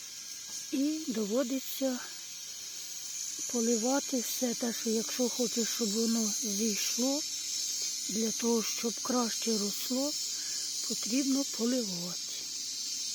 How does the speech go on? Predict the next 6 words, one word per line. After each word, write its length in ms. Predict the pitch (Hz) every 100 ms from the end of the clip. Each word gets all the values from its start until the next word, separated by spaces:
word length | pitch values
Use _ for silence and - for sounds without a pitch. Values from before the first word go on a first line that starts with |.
| - - - - - - -
Але 360 | 240 262 302
вже 160 | 262 226
ось 220 | 240 247
такий 400 | - 247 254 226 -
кропчик 520 | - 247 226 - 226 -
підріс, 480 | - 214 202 262 370